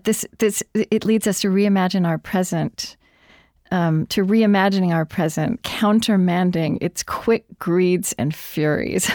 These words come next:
<laughs> with older, slower, slower stories of making and unmaking. I do feel like you that that kind of language um,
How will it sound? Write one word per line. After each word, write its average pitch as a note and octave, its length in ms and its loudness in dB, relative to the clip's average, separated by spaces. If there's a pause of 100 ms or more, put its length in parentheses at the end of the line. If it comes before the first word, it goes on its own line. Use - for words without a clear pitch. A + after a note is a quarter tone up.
(260)
<laughs> - 320 -8
with A3+ 240 0
older, G#3 400 2
slower, E3+ 640 0
slower F3+ 580 0
stories D3+ 640 -4
of - 180 -8
making C#3+ 760 -2
and - 200 -4
unmaking. D3 680 -8 (560)
I - 200 -20
do F4 160 -2
feel G#3+ 320 -2
like E3 320 -4
you G3 140 -4
that D3+ 160 -6 (140)
that G#3+ 360 -8
kind F#3+ 320 -4
of E3+ 120 -6
language D#3+ 680 -4 (720)
um, D#3+ 520 -4